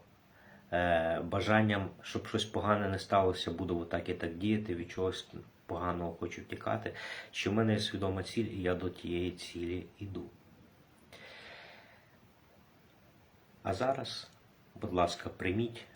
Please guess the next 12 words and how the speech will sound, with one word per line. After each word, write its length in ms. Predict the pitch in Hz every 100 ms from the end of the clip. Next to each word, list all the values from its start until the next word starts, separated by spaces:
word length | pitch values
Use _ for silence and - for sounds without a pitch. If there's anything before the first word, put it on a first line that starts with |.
| -
зручне 420 | 87 85 85 92 87
положення 480 | 85 85 85 85
тіла, 460 | - - 139 131 - -
не 100 | 92
схрещуючи 800 | - 98 90 - 87 85 - 90
руки 260 | 87 -
ніг, 280 | 90 110 110 - - - - - - - - - - - - - - - - - -
не 200 | 98 147
в 80 | 170
автомобілі, 720 | 98 - 101 95 87 131 135
керуючи 560 | - 113 107 98 - 92
автомобілем, 720 | 87 - 92 87 90 87